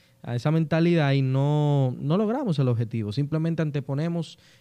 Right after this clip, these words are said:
intereses o anteponemos pensamientos, opiniones, eh, ah, que yo tengo la razón en esto o aquello, por encima de cuál es el, el objetivo principal, que en este caso, por ejemplo,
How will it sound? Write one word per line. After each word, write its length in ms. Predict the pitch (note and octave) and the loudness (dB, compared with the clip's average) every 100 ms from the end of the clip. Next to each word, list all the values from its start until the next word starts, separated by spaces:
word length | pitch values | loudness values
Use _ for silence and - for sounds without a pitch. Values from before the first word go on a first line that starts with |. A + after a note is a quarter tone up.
| - | -4
intereses 920 | C#3 C3 C3 D#3+ E3 D#3 D3+ C3 - | -2 2 2 4 2 2 0 -2 -6
o 600 | C3+ C3 B2 A#2+ A#2 A2+ - _ _ _ _ - | -4 -2 0 0 0 -4 -10 _ _ _ _ -10
anteponemos 880 | C3+ A#2+ C3 B2+ B2+ C#3 D3+ C#3 | -6 -4 -4 -2 0 0 0 -4
pensamientos, 1040 | - D3 C#3 B2 - B2 C3+ D#3+ D3 B2+ B2 | -6 -2 -2 -2 -2 -2 0 2 0 -2 -2
opiniones, 840 | A#2 B2 B2 D3 C#3+ B2 B2 - _ _ _ _ _ - | -4 -2 0 2 2 0 -4 -12 _ _ _ _ _ -14
eh, 520 | - A2+ A2+ A2 G#2+ A2 | -6 -4 -2 -2 -2 -2
ah, 180 | D3+ C3+ | -2 -2
que 140 | B2 | -2
yo 120 | A2+ | -2
tengo 200 | A#2+ C#3 | -2 0
la 100 | C#3+ | 0
razón 300 | C3 B2+ C#3 | 0 0 -2
en 120 | C#3 C#3 | 0 0
esto 180 | C3+ C#3 | 0 0
o 140 | C#3+ | 0
aquello, 440 | D3 C#3 A#2+ A#2 A#2+ | 0 0 -2 -2 -2
por 180 | C#3+ C#3 | -2 -2
encima 420 | B2+ - G#3 D3+ | -4 -6 -6 -6
de 120 | B2 - _ _ | -8 -10 _ _
cuál 260 | - D3+ F3 | -8 -6 -4
es 160 | C3 | -4
el, 240 | B2+ A2+ G#2+ - _ - | -4 -4 -6 -16 _ -10
el 100 | A#2+ | -4
objetivo 340 | A#2 A2+ A#2+ A#2 | -4 -2 -2 -2
principal, 480 | A#2+ B2+ C3 B2 | -2 -2 -2 -4
que 140 | B2+ A#2 | -4 -2
en 60 | A2+ | -2
este 180 | A2 B2 | -2 -2
caso, 240 | A#2+ A#2+ | 0 0
por 120 | A#2 | -2
ejemplo, 440 | A#2 A#2 A#2 A2+ | -2 -2 0 -2